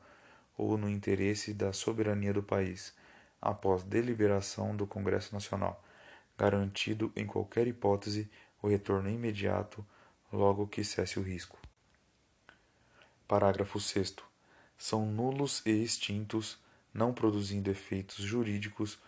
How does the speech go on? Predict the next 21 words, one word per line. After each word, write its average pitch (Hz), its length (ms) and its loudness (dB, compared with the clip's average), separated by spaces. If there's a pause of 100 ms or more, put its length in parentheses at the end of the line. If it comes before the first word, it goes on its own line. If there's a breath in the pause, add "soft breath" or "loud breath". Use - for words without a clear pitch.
(260 soft breath)
os 104 220 2
atos 104 320 4
que - 100 -8
tenham 98 380 -4
por 101 200 -4
objeto 101 800 0
a 101 240 2
ocupação, 110 840 0 (400 loud breath)
o 113 80 -6
domínio 110 680 -2
e 104 120 0
a 104 80 2
posse 101 360 0
das 101 160 0
terras 98 520 -2 (300 loud breath)
a 101 100 -4
que - 100 -6
se - 140 -2
refere 98 380 0
este 98 180 0
artigo, 95 440 0